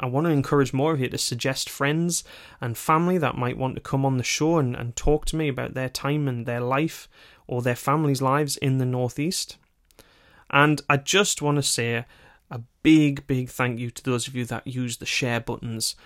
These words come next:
when you've listened to an episode. When you share the podcast with other people, or you like the podcast, or you comment on the podcast, it bumps it up in timelines.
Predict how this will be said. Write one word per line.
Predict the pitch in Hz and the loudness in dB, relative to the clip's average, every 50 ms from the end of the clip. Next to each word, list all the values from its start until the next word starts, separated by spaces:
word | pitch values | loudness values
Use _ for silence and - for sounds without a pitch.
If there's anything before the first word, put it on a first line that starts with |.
| - - _ - | -20 -20 _ -10
when | - 123 120 117 | -6 -4 -4 -2
you've | 117 113 113 120 | -2 -4 -4 -6
listened | 117 110 - 127 117 110 | -6 -6 -6 -6 -8 -8
to | - 117 | -8 -8
an | 113 113 | -8 -8
episode. | 107 - 110 110 - - 110 110 - - | -8 -8 -8 -10 -8 -6 -6 -6 -6 -6
When | - - 131 127 135 | -4 -2 0 0 2
you | 131 151 170 175 175 - - - - - _ _ | 4 4 4 4 2 0 -4 -10 -20 -20 _ _
share | - - - - - 175 156 160 160 | -6 -2 -2 0 2 2 4 4 2
the | 156 156 | 2 0
podcast | - 160 156 143 - - 147 147 - - - | 0 0 0 0 0 -2 -2 -2 -2 -2 -4
with | 131 127 - | -6 -4 -4
other | - 139 143 135 | -2 -2 -2 -4
people, | 139 - 143 139 - 139 135 131 - | -4 -4 -6 -4 -2 -2 -2 -2 -2
or | 123 | -4
you | 123 120 120 117 117 117 | -4 -4 -4 -6 -4 -4
like | 117 123 123 135 151 - - - | -2 -2 0 0 -2 -2 -4 -8
the | 143 127 | -8 -4
podcast, | - 139 135 - - 131 120 - - | -2 -2 -2 -2 -4 -6 -6 -6 -6
or | - | -10
you | - - - | -14 -16 -14
comment | - - - 156 143 135 127 - | -6 -2 0 2 2 2 2 0
on | 123 120 | -2 -6
the | 120 | -6
podcast, | - - 123 123 - 131 120 - - - - - - _ _ | -6 -6 -6 -6 -4 -6 -6 -6 -10 -16 -20 -20 -20 _ _
it | - - - - _ _ - | -8 -8 -8 -10 _ _ 6
bumps | 156 143 165 - - - - | 6 6 6 4 -2 -2 -2
it | 139 - - | -2 0 0
up | 143 143 - _ - - - | 0 0 0 _ 0 0 2
in | - 135 127 127 | 2 2 2 0
timelines. | - - - 123 120 117 113 113 110 110 110 107 104 101 - | -2 -2 -2 0 2 2 2 0 0 -2 -4 -4 -6 -8 -8